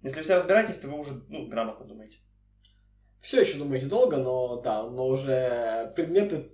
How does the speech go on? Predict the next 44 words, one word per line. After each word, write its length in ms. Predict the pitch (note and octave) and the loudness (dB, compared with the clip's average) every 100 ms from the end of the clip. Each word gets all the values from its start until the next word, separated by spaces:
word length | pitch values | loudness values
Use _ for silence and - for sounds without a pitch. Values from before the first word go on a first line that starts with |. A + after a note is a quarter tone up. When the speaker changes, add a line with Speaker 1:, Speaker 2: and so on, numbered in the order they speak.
| _ | _
Speaker 2:
предметы 420 | F#3 F3+ G#3 A#3+ G3 | 2 4 6 4 2
твоих 380 | F#3 F3 D3+ | 4 4 4
думаний 500 | F3+ C4 F#3+ D#3 C3+ C3+ - _ _ | 0 6 6 6 2 -2 -6 _ _
Speaker 1:
Это 240 | C#3+ D3+ D3+ | -6 -4 -2
не 120 | D#3+ | 6
как 200 | F#3+ - | 6 6
подвигаться 380 | - - E3+ D#3 - | 0 0 0 2 2
Speaker 2:
смещаются. 80 | |
Speaker 1:
вот 160 | C3 C3 | 0 0
сюда, 340 | - C3 B2 | -2 4 4
да. 280 | A#2 A2+ A2 | 4 -2 -4
Это, 140 | A2 A2+ | -10 -8
Speaker 2:
Да. 140 | A#2 | -8
Speaker 1:
это 100 | A#2+ | -8
скорее 280 | - D3+ D3+ | -2 0 4
Speaker 2:
Это 160 | D#3+ - | 6 6
Speaker 1:
как: 160 | - | 4
«Окей, 200 | - G#3 D3+ | 2 6 8
я 100 | G#3 | 6
сюда 200 | G#3 F#3+ | 6 4
не 100 | E3+ | 2
двигаюсь, 380 | D#3 C3 A2+ | -2 -4 -6
что 140 | - D3 | -6 -2
дальше?» 360 | C3 G#2+ - - - - - - _ _ _ _ | 0 -2 -8 -16 -20 -20 -20 -20 _ _ _ _
Speaker 2:
Когда 320 | - D#3 B3+ C#4+ | -2 4 4 6
новичок 400 | A#3 A3+ D4 - | 4 2 -2 -2
приходит, 500 | F#3+ A3 G#3+ G3+ D#3 | -2 0 0 0 0
э, 160 | C#3+ | -2
на 760 | C#3+ D3 E3+ D#3+ D#3 D3+ C#3 C3+ D#3+ | -2 -2 -2 0 0 -2 -2 -4 -4
игру, 240 | D#3 F#3 | -2 0
м, 300 | D#3+ C#3+ C3 | 0 -4 -6
посмотреть 380 | D3+ D#3 F3 E3 | -8 -8 -8 -6
на 60 | |
Мага 180 | D3 C#3+ | -8 -4
Рыцаря 680 | E3+ G#3 F3 C#3+ B2+ - - _ - | -4 -4 -2 0 -2 -4 -14 _ -16
с 680 | - - - C#3 B2+ - - | -12 -10 -8 -2 -2 -2 -8
людьми, 320 | C#3+ E3+ G#3+ | -10 -4 -4
которые 340 | D#3+ D#3+ D3+ D3+ | -2 -2 -2 -4
уже 300 | D3+ D#3+ D3+ | -2 -2 -4
в 60 | |
него 240 | D3+ D#3 D#3 | -6 -4 -2
играли, 300 | G#3 C#4+ - | 0 0 -2
получается 440 | D3 C#3 G3 G3 | -6 -4 -2 -2
потрясающая 1160 | - D3+ - F#3+ E3 D3+ - D3 C3+ B2+ B2 | -8 -10 -10 -2 -2 -2 -6 -6 -4 -4 -8